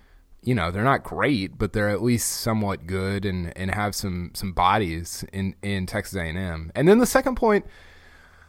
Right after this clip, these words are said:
I mean, look, Carson, last six games, every game, Oklahoma State's defense held its opponent to well below their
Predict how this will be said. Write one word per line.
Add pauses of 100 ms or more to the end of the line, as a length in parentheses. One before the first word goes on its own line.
(200)
I
mean,
look,
Carson, (320)
last
six
games, (100)
every
game, (340)
Oklahoma
State's
defense
held (420)
its
opponent
to
well
below (420)
their